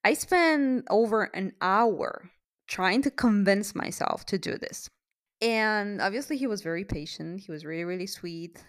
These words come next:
<laughs> And at some point he even said, "Are you aware that we're not having a brain surgery today?" <laughs> Really, really surprised to see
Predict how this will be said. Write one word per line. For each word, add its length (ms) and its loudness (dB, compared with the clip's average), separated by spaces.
<laughs> 140 -20
And 680 2
at 480 -2
some 240 2
point 420 0
he 140 -10
even 260 -4
said, 400 -2
"Are 120 2
you 120 4
aware 300 2
that 160 2
we're 100 0
not 300 0
having 500 -4
a 60 -6
brain 320 0
surgery 580 -4
today?" 400 2
<laughs> 60 8
Really, 760 -4
really 720 -4
surprised 960 -2
to 100 -10
see 800 -4